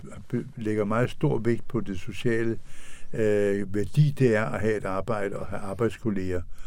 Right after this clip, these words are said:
Og det er jo derfor, mange, øh, også bliver ulykkelige, hvis de bliver arbejdsløse, som gerne vil arbejde.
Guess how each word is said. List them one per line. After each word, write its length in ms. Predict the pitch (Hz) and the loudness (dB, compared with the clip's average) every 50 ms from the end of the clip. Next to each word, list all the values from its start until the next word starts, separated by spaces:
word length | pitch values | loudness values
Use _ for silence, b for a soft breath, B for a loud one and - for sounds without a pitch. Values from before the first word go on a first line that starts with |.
| b b b b b b | b b b b b b
Og 120 | - 107 110 | -4 2 2
det 60 | 117 | 2
er 160 | 110 - 127 | 4 6 4
jo 40 | 120 | 4
derfor, 200 | 107 107 117 110 | 4 4 2 2
mange, 340 | 110 104 101 107 117 127 - - - - 110 | 2 0 0 2 2 0 0 -2 -4 -4 -4
øh, 260 | 98 92 92 90 87 - b b b b b b - | -4 -2 -2 -2 -4 -4 b b b b b b -4
også 240 | 107 110 113 - - | -2 -2 -2 0 2
bliver 160 | - 170 139 | 4 6 6
ulykkelige, 400 | 117 104 104 123 143 - 190 165 | 6 6 4 4 4 2 2 0
hvis 180 | 113 101 92 - | 0 0 -2 -2
de 140 | - 113 101 | -4 -4 -2
bliver 260 | - 104 95 87 82 - - 107 | 0 0 0 0 -2 -4 -6 -6
arbejdsløse, 640 | 101 101 113 127 117 - - 117 104 95 - - - - - - | -4 -2 -2 -2 -2 0 0 0 0 0 -2 -6 -6 -6 -6 -6
som 120 | - 95 87 | -6 -6 -2
gerne 260 | - 107 107 117 101 | 0 2 2 2 4
vil 160 | 98 113 123 123 | 4 4 2 4
arbejde. 460 | 90 87 82 - 98 - 82 80 | 2 0 0 0 -2 -2 -2 -2